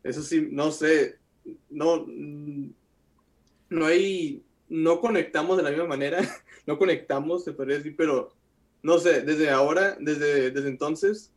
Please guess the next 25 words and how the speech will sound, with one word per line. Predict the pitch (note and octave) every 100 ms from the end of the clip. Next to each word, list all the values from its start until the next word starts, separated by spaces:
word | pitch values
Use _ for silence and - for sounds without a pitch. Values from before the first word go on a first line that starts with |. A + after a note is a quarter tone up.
| _ -
esa | C#3+ F#3 F#3
canción | C3 B2+ C3+ D#3 - -
me, | D3 C#3 C3 A#2+ A#2 A#2
me | B2
recuerda | B2 A#2 B2+ B2+ C3
a |
esa | B2 -
señora, | C#3+ E3 F#3 - _ _ _
que | D3
fue | - D3+ D#3+
una | D3+ D#3+ E3 E3+
muy | D#3+ D#3 D#3+ D#3+
buena | D#3 D#3+
señora, | D#3 C3+ C3+ D3 D3+ D3 - _ _ _ _ _ -
fue | C3+
muy | C#3
buena | C#3+ D3
compañera | D3 C3+ C3+ C3 C#3+
de |
trabajo | - B2+ C3 C#3 C#3
y |
amiga, | B2 B2 C3+ D3+ - _ _ _ _ _
y, | C#3+ D3 C3+ A#2+ A#2+ _ _ _ _
y | D#3
pues, | C#3+ C3+ -